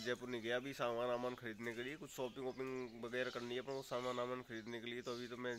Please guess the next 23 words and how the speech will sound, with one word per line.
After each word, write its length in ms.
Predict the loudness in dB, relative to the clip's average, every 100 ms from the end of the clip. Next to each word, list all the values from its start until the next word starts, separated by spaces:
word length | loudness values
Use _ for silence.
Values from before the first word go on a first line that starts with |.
| -2
जाऊँगा 300 | 0 0 0
जयपुर 340 | 0 0 -2 -2
कल, 200 | 0 -2 -6 -18 -20 -18 -8
और 260 | -4 -2 -2
अभी 160 | -2
तो 120 | -4
क्या 120 | 0 2
documents, 460 | 2 0 -2 -2 -2 -4 -4 -10 -12 -12 -8
सब 140 | -10 -8
कुछ 220 | -10 -6 -4
documents 420 | -2 0 -2 -2
तैयार 260 | 0 0 0
करके 240 | -4 -8
फ्री 220 | -6 -4
हुआ 200 | -2 0
हूँ, 160 | 0 -2 -8 -20 -20 -10
और 300 | -6 -4 -4
अपने 240 | -4 -4 -2
सामान 440 | 0 2 2 0
जो 160 | 0 2
है, 80 | 2
अपने 200 | 0 -2
जो 140 | -4